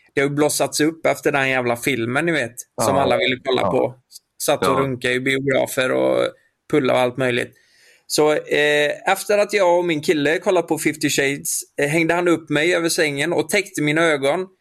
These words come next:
Speaker 1: Jag hängde med både händer och fötter uppåt så jag kunde inte röra mig alls. Fick även ett band i munnen så jag inte kunde prata. Kan gilla att fantisera om det i efterhand.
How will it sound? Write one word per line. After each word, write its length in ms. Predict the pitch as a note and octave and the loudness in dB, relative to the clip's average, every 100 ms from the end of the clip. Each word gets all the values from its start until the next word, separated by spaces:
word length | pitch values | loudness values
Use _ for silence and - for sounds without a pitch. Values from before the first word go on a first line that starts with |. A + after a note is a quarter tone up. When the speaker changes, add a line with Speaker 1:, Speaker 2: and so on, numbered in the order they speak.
| _ _ | _ _
Speaker 1:
Jag 100 | D#3 | 0
hängde 280 | F#3+ F3 | 0 0
med 160 | E3 E3 | 0 2
både 180 | F3 D#3 | 2 2
händer 400 | F3 D#3 C#3 D3 | 0 -2 0 0
och 60 | D#3+ | 2
fötter 340 | F3 - E3+ | -2 0 0
uppåt 440 | D#3+ - - E3+ | 0 -2 -4 -2
så 80 | - | -2
jag 80 | D3 | 0
kunde 120 | E3+ | 0
inte 160 | D#3+ D3+ | 0 2
röra 240 | D#3 C#3+ | 2 2
mig 140 | C#3 C#3 | 0 0
alls. 340 | D3 E3+ - - _ _ _ _ | -2 -4 -8 -12 _ _ _ _
Fick 220 | - E3+ F3 | 0 0 2
även 300 | E3+ D3 D3 | 0 2 -2
ett 120 | C#3+ | -4
band 560 | C#3+ D3+ C#3 C3+ C#3+ | -2 0 0 -4 -4
i 200 | D3 D3 | -4 0
munnen 480 | D#3 D3 B2+ B2+ C#3 | 0 0 0 -2 -2
så 100 | C#3+ | 0
jag 100 | C#3+ | -2
inte 100 | C#3 | -2
kunde 200 | C#3+ C3 | -4 -6
prata. 580 | A#2 D3+ B2+ - - D3 - _ _ _ _ _ _ - | 0 0 0 -2 -4 -4 -6 _ _ _ _ _ _ -4
Kan 120 | G3 | -2
gilla 220 | A#3 A#3+ E3+ | 0 2 0
att 100 | - | -2
fantisera 920 | - F3+ F3 F#3+ F3+ - D3+ G#2 G3 | -2 -2 -2 -6 -4 -4 -2 0 0
om 160 | B3 D3+ | 0 0
det 80 | |
i 20 | C#3 | -2
efterhand. 640 | F3+ - B2 C3+ G#3+ | -4 -6 -4 -2 -4